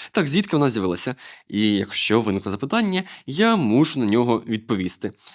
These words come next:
Так, це одна дванадцята від маси атома карбону. Так. Ну, так домовилися, що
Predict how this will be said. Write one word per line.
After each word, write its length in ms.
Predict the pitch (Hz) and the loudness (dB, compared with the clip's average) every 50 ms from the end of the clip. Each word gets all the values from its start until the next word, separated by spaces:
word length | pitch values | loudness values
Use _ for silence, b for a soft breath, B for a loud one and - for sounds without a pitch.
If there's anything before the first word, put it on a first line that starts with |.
| B B _ | B B _
Так, 260 | - 226 220 220 - B B B B | -2 -2 -2 -2 -6 B B B B
це 220 | - - 135 135 | -2 0 2 2
одна 380 | - - 107 117 104 113 156 220 | 2 2 0 0 2 2 2 2
дванадцята 680 | 214 190 156 120 101 98 98 98 - - - - 196 220 - _ _ _ _ _ b b b b _ _ _ _ - | 2 2 2 2 2 2 0 0 -4 -4 -4 -4 -6 -6 -6 _ _ _ _ _ b b b b _ _ _ _ -12
від 560 | - 101 104 101 98 127 117 117 117 120 - | -8 -6 -6 -2 0 0 0 0 -2 -6 -8
маси 460 | 127 135 165 214 247 240 - - 220 - | -4 0 0 0 0 0 -2 -2 -4 -2
атома 300 | - 208 240 233 196 170 | -2 -2 0 0 0 0
карбону. 500 | 131 - 110 101 95 98 98 98 101 107 - _ _ _ _ _ _ _ | 2 2 2 2 4 4 4 2 0 -2 -6 _ _ _ _ _ _ _
Так. 260 | - 226 226 226 - _ _ _ _ - | -6 -6 -6 -6 -8 _ _ _ _ 2
Ну, 200 | 349 320 294 - - - - | 4 4 4 2 -2 -4 -2
так 140 | 220 202 165 | -2 0 0
домовилися, 440 | 160 156 180 190 180 170 170 147 | 2 2 2 4 2 2 2 2
що 260 | 123 - - 139 127 | 2 2 2 2 2